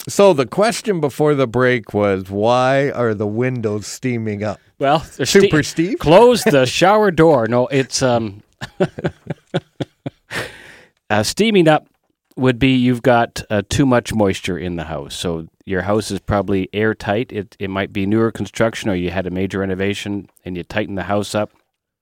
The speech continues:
Speaker 2: and all of a sudden you're creating an, a lot of moisture in the house. And when it turns really cold outside,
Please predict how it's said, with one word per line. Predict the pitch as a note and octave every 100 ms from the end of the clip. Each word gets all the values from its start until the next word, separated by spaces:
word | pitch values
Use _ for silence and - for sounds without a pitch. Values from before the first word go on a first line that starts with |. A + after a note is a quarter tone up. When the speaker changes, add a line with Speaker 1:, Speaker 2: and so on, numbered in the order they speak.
| _ _ - -
Speaker 2:
and | F#2+
all | G2
of | F#2
a |
sudden | F#2 G#2 G2+ F#2+ - - - _ _ _
you're | G#2 G2+
creating | - A2 G#2+ G#2+
an, | G2 F2+ - _ _ -
a |
lot | G2+ G#2+
of |
moisture | G#2 A#2 A#2+ -
in | F#2+
the |
house. | E2+ F#2 F#2+
And | F#2+ F#2+
when | G2
it | -
turns | G#2 F#2
really | C3+ E3
cold | - F3+ F#3+
outside, | G2 D#2+ - D#2 D2+ F#2+